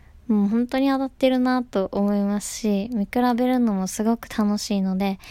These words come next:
よかったらぜひ受けてみてください。で、受け方は、えーっとね、日本語版の、えー、書籍が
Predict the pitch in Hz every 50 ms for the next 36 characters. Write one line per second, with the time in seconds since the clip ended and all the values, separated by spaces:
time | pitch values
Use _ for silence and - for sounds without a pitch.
0 | - - - - - - 247 - - 233 - - 208 190 185 180 180 - 220 208
1 | - 220 190 - - 196 - - 202 - - 202 196 196 208 - - 220 - -
2 | 220 220 226 226 - - 226 190 185 208 - - - - - - - - - -
3 | - - - - - - - - - - - - - - - - - - - -
4 | - - - - - - - - - - - - - - - - - 294 277 -
5 | - - - 220 220 - - 311 - - 381 - 311 247 202 202 208 202 190 190
6 | - - - 202 202 202 202 202 196 - - - 214 196 196 196 185 185 - -
7 | - - - - - - - - - - 254 277 277 339 359 359 349 339 339 330
8 | 339 330 330 330 330 330 330 330 320 320 320 320 330 320 - - - - - -
9 | - 294 302 285 220 - _ _ - - - - 226 214 208 208 196 - - -
10 | - - 247 240 247 - 254 240 247 254 254